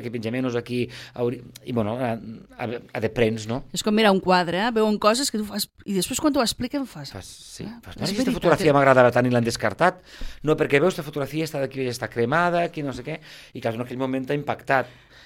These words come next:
Speaker 1: I la categoria qu-, blanc i negre és de les categories que hi ha, la veritat és que hi ha meravelles, sí.
Speaker 2: La gastronòmica també triomfa molt, no? Hi ha fotografies sorprenents, innovadores de, de gastronomia.
Speaker 1: Sí, la veritat és que sí, són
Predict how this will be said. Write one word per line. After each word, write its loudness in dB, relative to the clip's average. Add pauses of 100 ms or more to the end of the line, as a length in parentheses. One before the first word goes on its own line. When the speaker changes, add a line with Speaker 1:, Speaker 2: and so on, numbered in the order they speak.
(100)
Speaker 1:
I 4
la 6
categoria 4
qu-, -8
blanc 0
i 0
negre 2
és -2
de -4
les -8
categories -4
que -14
hi -10
ha, -8
la -8
veritat -10
és -8
que -8
hi -6
ha -4
meravelles, -8
sí. -16 (460)
Speaker 2:
La 2
gastronòmica 0
també 2
triomfa 0
molt, 2
no? 0
Hi 0
ha -2 (220)
fotografies 2
sorprenents, 0
innovadores 0
de, -2
de -8
gastronomia. -2
Speaker 1:
Sí, 6
la 8
veritat 2
és 0
que -2
sí, -2
són 0